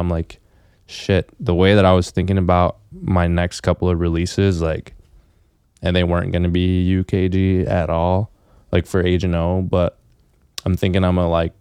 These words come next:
probably just change that, 'cause right now I have a lot of unreleased music that I've made probably within the past one to three years.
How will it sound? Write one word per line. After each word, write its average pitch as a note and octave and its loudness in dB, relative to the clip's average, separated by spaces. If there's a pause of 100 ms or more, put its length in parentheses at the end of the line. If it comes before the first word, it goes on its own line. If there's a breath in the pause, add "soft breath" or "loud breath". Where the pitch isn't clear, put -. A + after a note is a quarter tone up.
(240)
probably F2 0
just - -8
change F2+ -4
that, G2 0
'cause F2+ -4 (120)
right G2+ 0
now G#2 2 (920)
I A#2 0
have A2 4
a - 2
lot G2 4
of G2 2
unreleased G2 2
music F#2 0 (1300 soft breath)
that G#2 6
I've G2+ 6
made G2+ 4
probably G2+ 6
within F#2+ 2
the F2+ 2
past - 0 (840)
one F#2+ 2
to F2 -2
three - -4
years. - -10